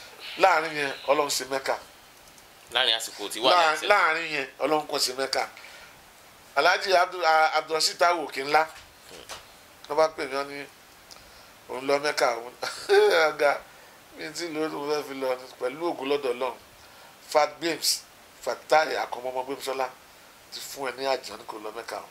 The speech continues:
Speaker 2: Ní, ah, àwọn tó ní ilé epo kan báyìí.
Speaker 1: Tó ní ilé epo Fat Games,
Speaker 2: Mhm.
Speaker 1: ẹni dáadáa ni wọ́n.
Speaker 2: Hmm.
Speaker 1: Kò, kò sí pé bàbá yẹn kú,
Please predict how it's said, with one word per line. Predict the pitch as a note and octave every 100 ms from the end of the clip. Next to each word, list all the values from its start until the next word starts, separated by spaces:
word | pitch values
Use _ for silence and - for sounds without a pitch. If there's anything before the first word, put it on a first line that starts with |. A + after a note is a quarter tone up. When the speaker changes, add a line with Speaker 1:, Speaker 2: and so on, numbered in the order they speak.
| A2+
Speaker 2:
Ní, | -
ah, | A2+ D#2+ F2+
àwọn | A2+
tó | C3+
ní | B2+
ilé | A#2+
epo | G#2+ A2+
kan | G#2
báyìí. | G#2+ A2 -
Speaker 1:
Tó | -
ní | D3
ilé | D3
epo | C#3
Fat | B2 B2 B2
Games, | C3+ - -
Speaker 2:
Mhm. | G#2+ F2 E2+ D#2+ -
Speaker 1:
ẹni | G#2+ A#2
dáadáa | B2 A2+ A#2 G2+
ni | F#2+
wọ́n. | G#2 - -
Speaker 2:
Hmm. | D3+ C3 G#2 F2 - - - - - - - - - - - - A2+
Speaker 1:
Kò, | - D#3+ D3 D3+
kò | -
sí | D#3 F3+
pé | G#3+
bàbá | F#3+ D3+ E3+
yẹn | D3
kú, | C#3+ D3+